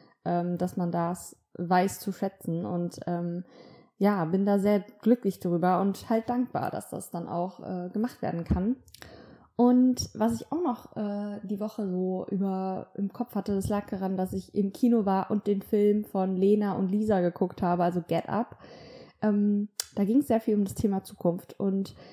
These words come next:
ich fand den Film irgendwie, also klar, es ist schon auch irgendwie so ein Teenie-Film und irgendwie auch so ein bisschen jetzt nicht irgendwas Deepes, sondern schon eher ein bisschen null acht fünfzehn, sag ich mal. Aber so die Message, die ich daraus nehme, ist irgendwie ganz klar, dass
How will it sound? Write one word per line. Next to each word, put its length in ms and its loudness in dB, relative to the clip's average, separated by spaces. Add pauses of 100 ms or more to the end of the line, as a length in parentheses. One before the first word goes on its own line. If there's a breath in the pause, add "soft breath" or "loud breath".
(220 loud breath)
ich 120 -2
fand 160 4
den 80 4
Film 220 2
irgendwie, 340 2
also 180 -6
klar, 300 -4
es 40 -6
ist 160 -8
schon 160 -4
auch 120 -8
irgendwie 160 -2
so 80 -2
ein 100 -4
Teenie-Film 720 2
und 180 -4 (380 loud breath)
irgendwie 300 4
auch 80 -6
so 100 -4
ein 80 -2
bisschen 540 0
jetzt 260 -6
nicht 380 -4 (240)
irgendwas 320 -4
Deepes, 400 0
sondern 200 -4
schon 140 -8
eher 80 -4
ein 80 -4
bisschen 240 -2
null 100 0
acht 140 -6
fünfzehn, 440 -2
sag 140 -4
ich 80 -6
mal. 220 -2 (480 loud breath)
Aber 300 0
so 100 0
die 160 2
Message, 640 0
die 180 -8
ich 200 -2
daraus 400 0
nehme, 420 -2 (380 loud breath)
ist 180 0
irgendwie 220 2
ganz 320 2
klar, 340 2
dass 260 0